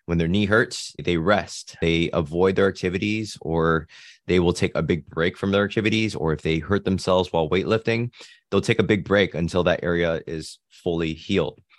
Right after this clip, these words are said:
And I think that this was a very commonly prescribed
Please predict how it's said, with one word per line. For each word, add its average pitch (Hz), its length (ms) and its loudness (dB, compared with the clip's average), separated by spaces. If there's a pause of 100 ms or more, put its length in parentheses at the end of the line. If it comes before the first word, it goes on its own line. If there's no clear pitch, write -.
(440)
And 92 340 4
I 92 140 2
think 123 380 2
that 90 440 2 (300)
this 98 260 0
was 98 320 4
a 90 380 0
very 95 520 2
commonly 92 520 2
prescribed 85 920 0